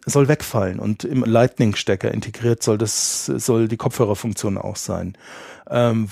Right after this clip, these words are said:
zur Hardware, Mai, es wird halt die aktuellste Apple A zehn Prozessorgeneration oder A neun X, was auch immer dann Apple sich ausdenkt, äh,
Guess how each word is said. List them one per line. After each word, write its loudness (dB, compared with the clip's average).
zur 2
Hardware, 4
Mai, 4
es -2
wird -2
halt -2
die -4
aktuellste -2
Apple 2
A 4
zehn 2
Prozessorgeneration 2
oder 2
A 2
neun 2
X, -4
was 0
auch -4
immer 2
dann 2
Apple -2
sich -4
ausdenkt, 0
äh, 4